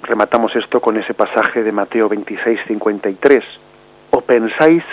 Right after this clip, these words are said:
que yo no puedo rogar a mi Padre, que pondría al punto a mi disposición más de doce legiones de ángeles?". Contemplamos, pues, en la, en la pasión de Cristo su voluntad libre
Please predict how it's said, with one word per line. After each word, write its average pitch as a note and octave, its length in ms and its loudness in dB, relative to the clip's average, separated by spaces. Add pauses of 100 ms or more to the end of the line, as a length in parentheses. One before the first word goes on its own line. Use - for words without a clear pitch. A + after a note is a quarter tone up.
que B2+ 140 2
yo D3+ 140 4
no D3+ 100 4
puedo C#3+ 260 6
rogar A#2+ 320 2
a C3 60 2
mi A2+ 120 -2
Padre, C3+ 460 2 (520)
que C3 100 4
pondría C#3 460 4
al A#2+ 120 4
punto C#3 360 2
a B2 40 4
mi B2 60 0
disposición B2 760 2 (520)
más B2+ 260 4
de C3 100 4
doce C3+ 280 0
legiones B2 540 -2
de C3 80 0
ángeles?". B2+ 420 -6 (2000)
Contemplamos, A2 560 -2
pues, B2 220 -2
en A2+ 80 -4
la, G#2 160 -2 (760)
en A2+ 160 -2
la G2 220 0 (280)
pasión A#2+ 360 -2
de A2 100 -4
Cristo B2 400 -6 (200)
su A#2+ 80 -2
voluntad G#2+ 580 -2 (240)
libre C#3 540 -2